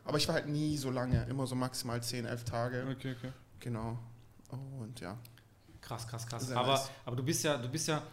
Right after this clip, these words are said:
Speaker 3: viele wissen das, glaub ich, gar nicht. So, wir können heute auf jeden Fall auch so ein bisschen auf dich lastig das Ganze legen, weil ich glaube, das ist schon ganz gut, dass die Leute auch so ein bisschen von dir mehr wissen, weil du bist ja öfter jetzt aufgetaucht bei uns so ein
Speaker 1: Ja.
Speaker 3: bisschen überall,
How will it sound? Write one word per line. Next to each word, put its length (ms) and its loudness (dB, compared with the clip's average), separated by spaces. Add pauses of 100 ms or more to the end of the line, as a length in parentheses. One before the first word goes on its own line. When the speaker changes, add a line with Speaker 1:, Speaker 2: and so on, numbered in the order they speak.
(140)
Speaker 3:
viele 200 2
wissen 160 0
das, 140 -2
glaub 180 0
ich, 100 -4
gar 200 0
nicht. 120 -2 (360)
So, 420 0
wir 80 -2
können 220 2
heute 160 0
auf 60 -6
jeden 120 -2
Fall 160 0
auch 80 0
so 80 -2
ein 80 0
bisschen 400 -2
auf 160 -6
dich 300 -6
lastig 580 -2
das 160 -4
Ganze 280 0
legen, 360 2 (300)
weil 100 -2
ich 100 -2
glaube, 200 4
das 80 0
ist 20 0
schon 100 -2
ganz 220 0
gut, 220 0
dass 100 -2
die 60 -6
Leute 180 0
auch 60 -2
so 100 -2
ein 80 0
bisschen 240 0
von 160 0
dir 160 2
mehr 240 0
wissen, 240 -2
weil 120 2
du 60 -4
bist 180 -4
ja 80 -2 (180)
öfter 280 0
jetzt 200 -2
aufgetaucht 640 -2
bei 140 0
uns 280 2
so 100 -2
ein 120 0
Speaker 1:
Ja. 140 4
Speaker 3:
bisschen 180 2
überall, 400 0